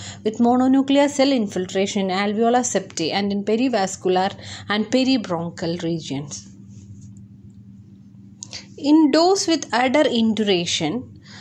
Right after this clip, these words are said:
mononuclear infiltration of periductular stroma obliterates the normal mammary tissue. You can see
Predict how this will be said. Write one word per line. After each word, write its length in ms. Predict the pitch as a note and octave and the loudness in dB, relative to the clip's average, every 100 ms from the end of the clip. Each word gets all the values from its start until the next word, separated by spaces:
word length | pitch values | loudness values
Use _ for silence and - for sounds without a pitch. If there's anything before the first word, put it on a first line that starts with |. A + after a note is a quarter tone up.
| - - | -20 -4
mononuclear 920 | B3 C#4 E4 F4+ D#4+ D4 C#4 C#4 C4+ | 2 4 4 4 2 2 4 4 4
infiltration 880 | A#3 A3+ A#3 B3 A#3 G3 E3 - D3+ | 2 0 0 -4 -2 -2 -2 -2 -2
of 160 | F3 - - | -2 -4 -2
periductular 840 | C4+ C4+ C#4+ A#3 G#3+ - A3+ G#3 G#3 | 0 2 2 2 -2 -2 0 0 -2
stroma 720 | - A3+ A3 F#3+ D#3 G#3+ - - - - - | -4 0 2 2 -2 -4 -6 -14 -20 -6 0
obliterates 880 | B3 A#3 D4 D4 G#3+ G3+ G#3 A3 - | 2 4 2 2 2 4 2 0 -2
the 80 | |
normal 480 | G3 G3 F#3+ F#3 F#3 | 0 0 0 0 -2
mammary 420 | F#3 F3 F3 E3 | 0 -2 -2 -4
tissue. 460 | E3 F3+ - - A2 | -4 -6 -8 -8 -10
You 300 | - - - | -12 -20 -8
can 160 | G3 F#3+ | -6 -6
see 340 | - G#3 G#3 | -6 -6 -8